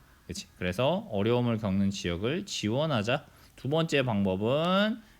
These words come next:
경쟁보다는 바로 서로 협력하고 서로 지원하자. 음, 이런 방법을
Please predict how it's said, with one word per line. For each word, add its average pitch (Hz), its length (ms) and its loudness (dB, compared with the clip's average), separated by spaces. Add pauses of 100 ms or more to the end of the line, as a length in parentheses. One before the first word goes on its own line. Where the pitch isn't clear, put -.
(140)
경쟁보다는 110 1600 0 (1200)
바로 90 360 -6
서로 180 500 -2
협력하고 160 1400 -2 (480)
서로 123 520 -4 (460)
지원하자. 117 960 -2 (440)
음, 76 260 -12 (120)
이런 113 300 0
방법을 104 720 -2